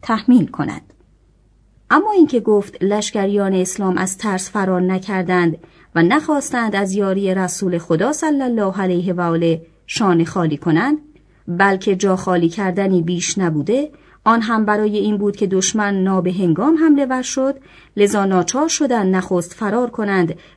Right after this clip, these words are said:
و بعد برگشته و به دشمن حمله کردند، جواب جمله ثم ولیتم مدبرین را نمی‌دهد. این جمله می‌فرماید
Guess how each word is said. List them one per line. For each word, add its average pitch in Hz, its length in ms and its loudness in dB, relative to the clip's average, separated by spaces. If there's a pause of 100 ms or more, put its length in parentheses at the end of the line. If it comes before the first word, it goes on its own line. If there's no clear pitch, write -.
و 185 80 2
بعد 180 400 2
برگشته 170 640 -2
و 320 100 -2
به 311 100 0
دشمن 202 460 0
حمله 170 360 -2
کردند، 233 480 0 (440)
جواب 262 500 0 (120)
جمله 220 640 0 (240)
ثم 185 760 0
ولیتم 202 640 2
مدبرین 175 680 2
را 190 120 0
نمی‌دهد. 180 640 0 (680)
این 226 120 2
جمله 233 300 4
می‌فرماید 220 800 -2